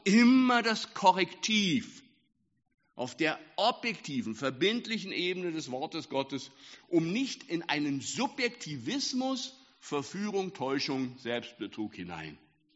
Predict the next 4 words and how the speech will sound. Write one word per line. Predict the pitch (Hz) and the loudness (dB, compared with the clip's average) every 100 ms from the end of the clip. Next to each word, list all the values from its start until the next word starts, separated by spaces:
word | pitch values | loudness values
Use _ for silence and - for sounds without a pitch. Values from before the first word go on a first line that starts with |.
| _ _ _ _ | _ _ _ _
zu | - 95 | -12 -8
fallen. | 90 - - - - _ _ _ _ _ _ _ _ _ _ _ _ _ _ _ _ _ _ _ _ _ _ _ 1077 _ _ _ _ _ - _ _ _ _ _ _ _ _ _ - 156 - | -8 -10 -14 -16 -20 _ _ _ _ _ _ _ _ _ _ _ _ _ _ _ _ _ _ _ _ _ _ _ _ _ _ _ _ _ -20 _ _ _ _ _ _ _ _ _ 8 8 6
Und | 123 131 | -2 6
damit | 151 185 - | 6 6 0